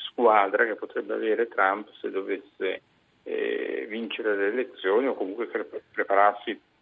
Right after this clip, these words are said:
diciamo, la squadra da presentare agli elettori americani in vista delle elezioni di novembre,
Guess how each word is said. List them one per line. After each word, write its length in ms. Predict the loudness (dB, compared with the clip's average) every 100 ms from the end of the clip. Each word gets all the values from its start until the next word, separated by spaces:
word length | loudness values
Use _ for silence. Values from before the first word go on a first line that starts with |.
| _ _
diciamo, 340 | -12 -4 -2
la 60 | 0
squadra 320 | 0 2 2
da 60 | 2
presentare 720 | -2 -6 -10 -2 2 2 0
agli 220 | -4 -6
elettori 320 | -8 -6 -4
americani 600 | -4 -6 -8 -4 -4 -6 -14 _ _ _ _ _ _ _ -18 -12
in 80 |
vista 240 | -10 -10 -6
delle 220 | -4 -4
elezioni 300 | -6 -8 -10
di 80 | -6
novembre, 500 | -2 -2 -2 -4